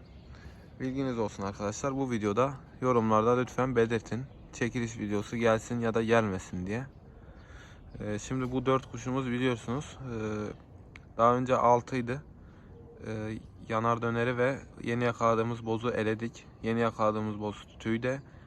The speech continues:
yanar döner ise yumurtalı arkadaşlar. Ee, şu an onun erkeği ensede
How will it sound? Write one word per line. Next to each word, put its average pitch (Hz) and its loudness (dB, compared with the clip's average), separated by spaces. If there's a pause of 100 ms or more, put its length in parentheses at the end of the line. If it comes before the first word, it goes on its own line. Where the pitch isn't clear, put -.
(140)
yanar 117 2
döner 120 2
ise 101 -4
yumurtalı 110 0
arkadaşlar. 95 -4 (760)
Ee, 107 -4
şu 120 0
an 117 4
onun 120 0
erkeği 120 2
ensede 113 -2